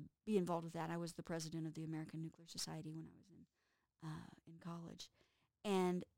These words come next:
I just, I knew we had better choices. I don't think I really understood climate change at that point,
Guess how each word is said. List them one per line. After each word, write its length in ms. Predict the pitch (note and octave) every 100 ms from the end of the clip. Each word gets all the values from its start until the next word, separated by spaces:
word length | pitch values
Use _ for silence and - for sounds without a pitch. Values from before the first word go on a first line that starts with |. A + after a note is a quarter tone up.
| _ _ _ _ _ _ _ _ _ -
I 100 | B3
just, 260 | D#4 D#4+ -
I 100 | A#3+
knew 320 | G#3+ G#3 A3
we 160 | B3+ C4
had 140 | A3
better 180 | G3+ G#3
choices. 680 | G3+ F#3 F#3 - A#3+ B3+ - - - _
I 40 | A3+
don't 180 | D4 D#4
think 140 | D#4+
I 60 | A3+
really 300 | G3+ G#3 G#3
understood 580 | F#3+ F#3 - F3+ F3+
climate 380 | - A#3+ A3+ A#3+
change 300 | - B3 A#3+
at 100 | B3+
that 220 | B3 A#3+
point, 440 | - B3 A#3+ B3